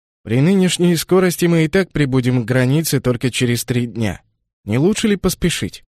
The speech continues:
Я провел пальцем по тонкой нитке до конца, где она пересекалась с другой, точно такой же тонкой ниточкой.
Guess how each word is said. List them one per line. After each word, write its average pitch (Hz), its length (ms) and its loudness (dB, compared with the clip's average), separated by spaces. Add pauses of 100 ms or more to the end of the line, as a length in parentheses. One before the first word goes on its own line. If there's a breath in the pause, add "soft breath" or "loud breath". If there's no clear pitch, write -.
(300)
Я - 220 -2
провел 160 380 2
пальцем 151 480 0
по 135 100 2
тонкой 143 380 0
нитке 131 340 0
до 104 160 0
конца, 107 580 -2
где 101 240 -2
она 110 160 2
пересекалась 113 680 0
с 110 40 -6
другой, 127 400 0
точно 95 420 -2
такой 120 340 -2
же 123 160 -2
тонкой 104 420 -2
ниточкой. - 640 -6